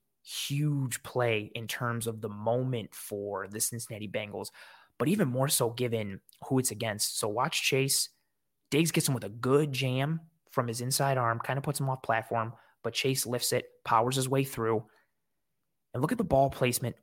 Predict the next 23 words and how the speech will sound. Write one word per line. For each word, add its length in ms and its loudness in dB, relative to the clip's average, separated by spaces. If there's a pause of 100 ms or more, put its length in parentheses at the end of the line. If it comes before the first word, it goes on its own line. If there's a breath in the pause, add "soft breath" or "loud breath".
(140)
but 180 -4
Diggs 320 0
comes 300 2
right 380 0
through 340 -4
it. 160 -8 (420 loud breath)
If 160 -2
you 100 6
watch 300 2
this 140 0
play 260 2
in 160 -2
real 200 -2
time, 480 -2 (1120)
you 200 -2
would 120 2
think, 400 -2 (300)
"Oh, 120 4
okay, 180 0
this 100 -4
is 80 -4
probably 300 -2
incomplete." 480 -8